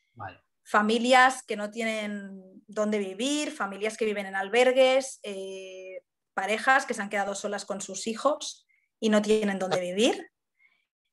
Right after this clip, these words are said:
Speaker 2: Y esa ha sido la parte más dramática que hemos vivido emocional. Y te soy sincera, emocionalmente ha habido que hacer un, un esfuerzo grande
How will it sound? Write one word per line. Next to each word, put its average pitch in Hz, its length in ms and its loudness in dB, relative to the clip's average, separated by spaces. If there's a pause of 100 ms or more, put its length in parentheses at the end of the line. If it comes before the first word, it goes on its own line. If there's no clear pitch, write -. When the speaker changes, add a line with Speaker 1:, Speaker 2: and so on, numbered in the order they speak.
(200)
Speaker 2:
Y 233 180 8
esa 240 200 6
ha - 20 -4
sido 262 420 -2
la 240 160 4
parte 233 300 -2
más 233 200 -6
dramática 220 680 -4 (600)
que 226 160 2
hemos 226 280 -2
vivido 202 280 -6
emocional. 202 800 -4
Y 202 440 -4
te 208 100 0
soy 214 100 0
sincera, 214 480 2
emocionalmente 220 1000 2 (840)
ha 214 60 2
habido 226 240 2
que 208 60 0
hacer 208 260 -2
un, 214 360 -2
un 202 140 -4
esfuerzo 202 880 0
grande 214 560 2